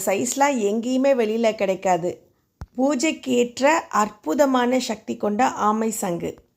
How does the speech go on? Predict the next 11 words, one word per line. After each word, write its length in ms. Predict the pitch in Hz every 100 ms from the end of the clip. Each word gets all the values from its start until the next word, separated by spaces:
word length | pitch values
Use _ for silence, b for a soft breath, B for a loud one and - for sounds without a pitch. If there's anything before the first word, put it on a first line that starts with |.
| 233
mother 340 | 240 240 294
of 180 | 294 302 -
கோமதின்னு 580 | 233 233 240 240 240 247
சொல்லப்படுற 600 | 240 202 202 208 190 233 269
குபேரனுக்குரிய 1080 | 185 208 254 269 269 262 254 - 196 190 262 240
குபேர 360 | 202 220 240 247
சங்கு. 380 | 240 190 175 170 - _ - _ -
மூன்று 360 | 254 302 285 262
மெட்டல் 440 | 233 226 - 294 -
பூக்களையும் 580 | 240 240 220 208 269 294 - 214
ஐந்து 420 | 240 269 277